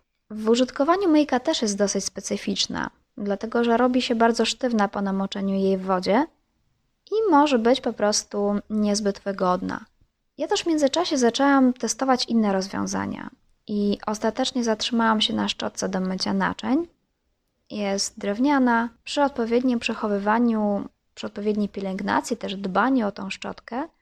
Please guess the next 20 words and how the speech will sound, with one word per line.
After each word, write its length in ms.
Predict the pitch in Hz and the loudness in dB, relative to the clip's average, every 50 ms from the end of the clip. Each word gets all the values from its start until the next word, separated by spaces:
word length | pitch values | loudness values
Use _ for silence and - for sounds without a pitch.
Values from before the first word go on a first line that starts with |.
| _ _ _ - | _ _ _ -10
również 520 | 214 262 339 415 370 294 233 208 - - | -4 -2 -2 0 2 2 2 2 0 0
jej 120 | 208 202 | 0 0
starcza 380 | 202 - - 214 214 - - 202 | -2 -2 -4 -4 -4 -4 -4 -4
na 120 | 196 196 | -4 -4
bardzo 320 | 190 196 196 196 202 202 202 | -2 -2 -2 -2 -2 -2 -4
długo, 560 | 202 190 185 180 190 - 214 262 330 403 - _ _ _ _ _ _ _ _ _ _ | -2 -4 -6 -4 -2 0 0 0 0 -2 -4 _ _ _ _ _ _ _ _ _ _
a 320 | - 233 233 226 226 226 226 | -8 -4 -2 0 0 0 0
przy 160 | - - 277 | -2 -6 -8
tym 240 | - - 294 277 262 | -4 0 2 4 4
jest 320 | 254 240 240 240 - - 202 | 4 4 2 0 -2 -2 0
bardzo 280 | 220 247 277 269 262 | 0 2 2 2 0
wygodna 480 | 247 240 226 214 220 220 214 208 208 202 | 2 2 2 2 2 2 2 2 0 0
w 80 | 208 | 0
użyciu 680 | 202 196 190 185 190 185 - - 196 196 214 254 285 294 - - - | 0 0 0 0 -2 -2 -4 -2 -2 2 2 4 2 2 0 -4 -6
i 540 | - 214 214 214 208 214 214 214 208 214 208 | -6 -4 -2 -2 0 0 0 0 0 0 0
nie 340 | 214 214 214 214 214 220 220 | 2 2 2 2 2 2 4
muszę 320 | 226 220 214 - - 220 | 2 2 2 0 -2 0
jej 180 | 233 233 226 208 | 0 0 0 0
robić 360 | 214 214 196 220 208 - - | 0 -2 -2 -4 -4 -4 -2
ręcznie. 500 | 208 214 208 202 196 - - - 185 | -2 -2 0 0 0 -2 -4 -4 -8